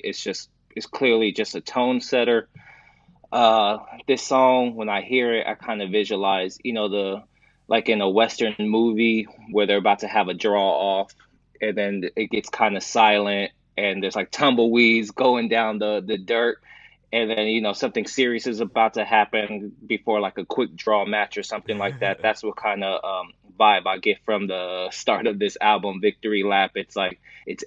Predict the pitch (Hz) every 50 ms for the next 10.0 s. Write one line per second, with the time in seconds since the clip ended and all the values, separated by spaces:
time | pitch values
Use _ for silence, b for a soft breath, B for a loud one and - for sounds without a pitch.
0 | - 113 113 117 113 107 107 107 107 104 104 101 - - 104 98 - - - -
1 | 104 92 87 95 107 110 110 110 110 107 107 107 107 104 101 - - - - -
2 | - 120 110 110 104 107 104 104 98 - 101 101 101 98 95 - b b b b
3 | b - 113 135 135 - - 139 127 127 123 120 120 113 117 113 107 104 - -
4 | - 139 131 131 120 104 - - 135 123 110 101 - - 101 87 92 95 87 -
5 | 98 92 - - 92 92 - 87 85 - - 73 85 87 87 90 90 90 92 90
6 | 92 90 87 87 87 92 104 98 - 110 101 95 92 95 92 85 _ - 92 90
7 | - 90 87 82 85 - _ - 110 95 90 78 - 95 87 82 76 78 80 -
8 | 82 - - - - - - 107 101 95 95 90 90 80 - - 95 90 90 87
9 | 87 - 90 85 82 85 87 87 - - 90 90 87 90 95 92 87 - 92